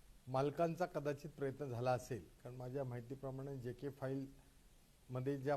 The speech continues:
फाईल्स बनवत होत्या त्या फाईल्सला एक्सपोर्टमध्ये चांगल्या प्रकारचं मागणीसुद्धा होती.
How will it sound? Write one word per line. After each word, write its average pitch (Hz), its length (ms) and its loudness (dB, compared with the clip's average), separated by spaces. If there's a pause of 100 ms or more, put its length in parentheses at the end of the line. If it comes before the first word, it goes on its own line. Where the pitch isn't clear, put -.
फाईल्स 165 320 2
बनवत 131 320 0
होत्या 135 200 -2
त्या 139 180 -2 (100)
फाईल्सला 131 460 -2
एक्सपोर्टमध्ये 131 680 -2
चांगल्या 135 380 -2
प्रकारचं 135 680 -4
मागणीसुद्धा 147 580 0
होती. 117 360 0